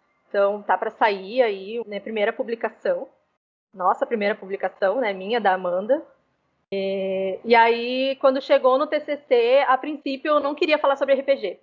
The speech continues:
Eu cheguei num ponto que eu tava meio saturada de falar tanto sobre R P G, porque eu tava desde o meu curso técnico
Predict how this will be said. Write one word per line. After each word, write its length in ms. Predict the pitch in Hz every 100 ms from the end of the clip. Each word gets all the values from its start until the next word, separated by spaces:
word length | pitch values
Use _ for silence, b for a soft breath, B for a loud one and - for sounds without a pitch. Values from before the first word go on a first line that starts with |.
| -
Eu 80 |
cheguei 240 | 208 233 247
num 160 | 294
ponto 460 | 302 240 233 285 285
que 100 | -
eu 80 | 262
tava 480 | 262 220 233 262 254 _ _ _ _ -
meio 160 | 254
saturada 680 | 262 277 - 294 202 233 254
de 80 | 247
falar 220 | 233 214
tanto 260 | 214 220 247
sobre 200 | 262 214
R 120 | 202
P 160 | 214 196
G, 180 | 220
porque 220 | 233 226 220
eu 260 | 196 202
tava 220 | 202 214
desde 240 | 208 233 269
o 20 |
meu 120 | 240
curso 180 | 233 -
técnico 340 | 214 208 208